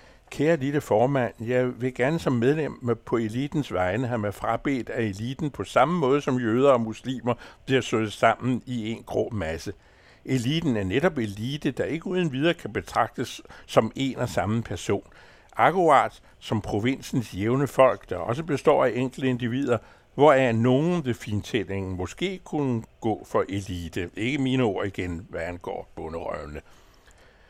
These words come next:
Ovenstående er ikke et citat fra eliten, men et tænkt udsagn fra et tænkt selvbestaltet talerør for eliten, da det i forbindelse med denne artikel ikke har været muligt at få eliten i tale.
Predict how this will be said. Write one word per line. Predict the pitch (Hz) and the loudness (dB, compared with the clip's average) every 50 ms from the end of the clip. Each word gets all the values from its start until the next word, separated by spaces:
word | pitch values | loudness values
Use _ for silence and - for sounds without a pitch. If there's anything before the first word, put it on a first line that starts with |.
| _ _ _ _ _ _ _ _ _ _ _ _ _ _ _ _ - | _ _ _ _ _ _ _ _ _ _ _ _ _ _ _ _ 4
Ovenstående | - 147 175 202 190 - 185 180 160 147 151 | 6 8 8 6 6 6 6 6 6 6 4
er | 151 131 | 2 2
ikke | 110 139 165 185 185 185 185 - - | 2 0 0 0 0 0 -2 0 0
et | 139 139 123 | 0 -2 -2
citat | - - - 131 117 - - - 156 - - - - | -2 -4 -4 -4 -4 -4 -2 0 0 0 -2 -4 -8
fra | - 135 117 | -4 -2 -2
eliten, | 104 92 85 85 110 127 139 139 - - 78 71 - _ _ _ _ _ _ - | -2 -2 -4 -6 -6 -6 -6 -6 -6 -6 -8 -8 -10 _ _ _ _ _ _ -2
men | 113 120 117 110 | 0 0 0 0
et | 107 - - | -2 -4 -6
tænkt | - - 156 156 - - - - - | -4 -2 -2 -2 -2 -4 -12 -6 -2
udsagn | 123 120 117 - - 107 92 87 78 - - | -2 -2 -2 -2 -2 -2 -2 -2 -2 -4 -8
fra | - - 113 107 | -2 2 2 2
et | 101 - - | 2 -2 -6
tænkt | - - 156 - - - - | -4 -2 -2 -2 -4 -8 -14
selvbestaltet | - - 135 127 127 - - 120 - - - 92 78 - - 92 - | -6 0 0 0 0 -2 -10 -10 -8 -4 -4 -4 -4 -4 -12 -16 -12
talerør | - - 101 98 117 135 117 95 95 98 - - | -6 -4 -2 -2 -2 -2 -2 -2 -2 -2 -2 -4
for | - - 104 | -4 -4 -4
eliten, | 87 87 85 - 98 90 92 - - 101 85 - - - - _ - - | -2 -4 -8 -10 -10 -10 -10 -10 -10 -10 -12 -12 -16 -20 -20 _ -2 0
da | - | 0
det | 120 123 127 | 0 2 0
i | 123 | -2
forbindelse | - - 127 - 160 185 220 170 139 - | 2 0 0 2 2 0 0 0 -6 -4
med | - 113 | -4 -2
denne | - 135 139 143 135 98 | 0 0 0 0 0 -2
artikel | 92 - - 127 120 127 127 104 | -2 -4 -6 -6 -4 -4 -4 -4
ikke | 127 135 - | -4 -2 -2
har | 131 | -2
været | 117 117 104 98 95 | 0 0 0 0 0
muligt | 95 101 117 143 147 143 127 - | -2 -2 -2 -2 -2 -2 -2 -4
at | 101 98 | -6 -6
få | - 110 | -4 -4
eliten | 92 90 87 87 95 104 120 120 - 110 | -4 -4 -6 -6 -6 -6 -6 -4 -4 -6
i | 90 | -6
tale. | - - - 107 107 107 113 113 101 | -4 -2 -2 0 0 0 -2 -2 -6